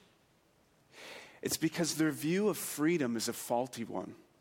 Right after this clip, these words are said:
just like most of us. They think that freedom either comes through the absence of constraint or by adding more constraint.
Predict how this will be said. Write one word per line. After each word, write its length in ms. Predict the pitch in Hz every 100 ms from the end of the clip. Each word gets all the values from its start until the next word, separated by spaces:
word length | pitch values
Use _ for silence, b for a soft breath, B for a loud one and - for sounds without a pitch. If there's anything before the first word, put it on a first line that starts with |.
| _ _ _ _ -
just 240 | 156 -
like 180 | 175 147
most 300 | 139 151 -
of 80 | 120
us. 420 | 160 101 - - - _ _ B B B B B B B B B B B B _ _ _ _ _ _ _ _
They 140 | 160 175
think 440 | - 175 170 160
that 140 | 143 - - -
freedom 600 | - - 175 196 139 143
either 480 | 170 180 160 151 143 - - _
comes 440 | - 170 185 190 -
through 460 | - 131 120 113 B B B B B -
the 180 | 110 - -
absence 680 | 120 147 - - 185 180 185
of 200 | 175 -
constraint 760 | 180 170 - 180 190 180 - - _ _ _ _ B B B -
or 180 | 135
by 240 | 123 123 123 -
adding 460 | 127 135 135 127
more 300 | 113 110 120
constraint. 880 | - 120 107 - - 107 98 -